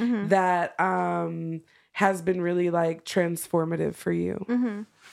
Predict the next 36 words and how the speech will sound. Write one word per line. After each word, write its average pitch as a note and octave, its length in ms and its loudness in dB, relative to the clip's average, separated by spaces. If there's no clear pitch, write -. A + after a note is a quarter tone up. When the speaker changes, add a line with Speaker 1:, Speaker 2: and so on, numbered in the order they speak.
Speaker 1:
Um, D#4 500 2
I D4 60 -2
think A3 240 0
multiple A3+ 380 -2
things. F#3+ 520 -14
And A#3 140 -2
I A#3 60 -2
think B3+ 220 -6
that B3 120 -6
there's A3 300 -4
different G#3+ 500 -6
layers. F#3 340 -4
And G#3 80 -6
I G3+ 80 -4
think B3 260 -4
what A3 200 -2
I G#3+ 80 2
appreciate A#3 420 -4
about G#3+ 260 -2
the G3 80 -8
religion F3+ 460 -6
is F3+ 160 -10
that E3+ 200 -4
it, E3 280 -8
it F#3 360 -6
allows G3 520 -2
a G#3 80 -6
space, - 640 -8
for A#3+ 140 4
one, D#4 320 2
for C4 160 0
it B3 120 -2
to A3 100 -2
be G#3+ 260 -2
a G3+ 100 0
religion F3+ 640 -8